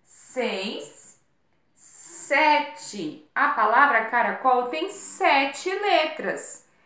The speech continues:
Então, vocês irão escrever aí o número sete. A próxima perguntinha é:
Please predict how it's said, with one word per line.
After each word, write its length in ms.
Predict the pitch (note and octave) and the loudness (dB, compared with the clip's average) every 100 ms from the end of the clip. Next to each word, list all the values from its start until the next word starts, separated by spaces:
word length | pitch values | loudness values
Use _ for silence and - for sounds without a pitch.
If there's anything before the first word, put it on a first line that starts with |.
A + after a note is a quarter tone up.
| _ - | _ -10
Então, 720 | B3 C4 - G#3 E3+ F#3+ C#4 | -6 -6 -4 -2 0 0 -2
vocês 440 | B3+ B3+ C4 B3+ | -2 -2 -2 -2
irão 320 | A#3+ A#3 A3+ A3+ | -4 -2 -2 -2
escrever 640 | E4+ - C#4 B3+ A3 A3 | -4 -4 -2 0 0 2
aí 340 | D#4+ C#4+ C#4 - | 2 2 -4 -4
o 80 | A#3 | -6
número 600 | G3 F#3 F#3 G#3 E4+ B4 - - - - _ _ _ _ _ _ | -6 -8 -8 -4 4 6 6 4 -2 -16 _ _ _ _ _ _
sete. 1800 | - - - - A#3 A3+ A#3 A3+ A3 G#3+ G3 - _ - F#3+ - - - _ _ _ _ _ _ _ _ _ _ _ _ _ _ _ _ _ _ _ _ _ _ _ _ _ _ _ _ _ _ | -20 -14 -12 -6 -4 -2 0 -2 -2 -4 -8 -12 _ -14 -12 -12 -16 -20 _ _ _ _ _ _ _ _ _ _ _ _ _ _ _ _ _ _ _ _ _ _ _ _ _ _ _ _ _ _
A 200 | B3 C4 | -8 -8
próxima 840 | C4 - C4 D4+ F#4 - C#4 C4 | -8 -4 2 2 0 -2 2 2
perguntinha 1160 | - E4 G#4+ A3+ G#3+ G3+ - C4+ A3+ F#3+ F#3 F#3+ - | 2 2 2 0 -4 -8 -6 -4 -4 -4 -6 -10 -12
é: 260 | G3 E3 | -10 -10